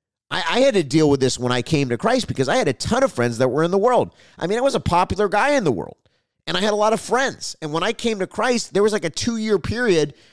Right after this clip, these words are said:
where I literally went from living in an amazing apartment, having a beautiful brand new car and, you know, a gorgeous apartment in L A 'cause I was making really good money, to having to go back and move with my parents. Super humbling. And I worked at a pretty much a minimum wage job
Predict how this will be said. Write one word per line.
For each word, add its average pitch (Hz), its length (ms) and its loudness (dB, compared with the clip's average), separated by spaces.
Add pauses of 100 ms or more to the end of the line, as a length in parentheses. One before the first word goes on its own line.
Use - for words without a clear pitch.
where 165 160 -2
I 180 120 0
literally 214 420 2
went 185 260 -2
from 160 160 -2
living 190 320 2
in 180 80 0
an 151 100 -2
amazing 196 520 -2
apartment, 160 500 -2
having 156 240 -4
a 131 60 -4
beautiful 170 580 0
brand 160 440 -2
new 190 140 -4
car 165 540 2 (260)
and, 131 320 -4
you 180 80 -8
know, 151 140 -2
a 117 60 -6
gorgeous 190 560 0
apartment 170 520 0
in 147 80 -2
L 151 180 2
A 151 60 4
'cause 135 140 -2
I 120 40 0
was 113 80 -2
making 123 220 -2
really 185 200 2
good 165 160 -2
money, 147 280 -2 (260)
to 165 300 -4
having 208 300 -2
to 226 80 -2
go 165 160 2
back 151 400 -2
and 131 100 -4
move 156 260 0
with 139 100 -4
my 117 160 -4
parents. 190 600 -2
Super 208 420 -2
humbling. 160 440 -2 (640)
And 151 160 -6
I 147 140 0
worked 175 340 0
at 156 140 0
a 139 100 2
pretty 226 300 0
much 185 240 -2
a 127 60 -4
minimum 156 380 -2
wage 143 460 -2
job 156 420 0